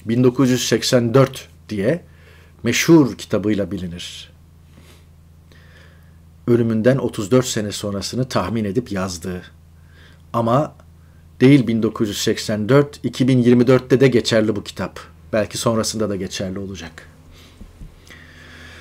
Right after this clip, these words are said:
Yalçın Karatepe sormuş, "Takip edemedim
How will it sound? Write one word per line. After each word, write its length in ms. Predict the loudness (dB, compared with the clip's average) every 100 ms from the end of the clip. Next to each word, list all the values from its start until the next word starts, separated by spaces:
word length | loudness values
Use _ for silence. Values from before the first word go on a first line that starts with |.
| -20 4
Yalçın 340 | 8 8 6 4
Karatepe 440 | 6 8 6 4
sormuş, 380 | 8 8 8 6
"Takip 380 | 8 8 8 8
edemedim 560 | 8 8 8 6 2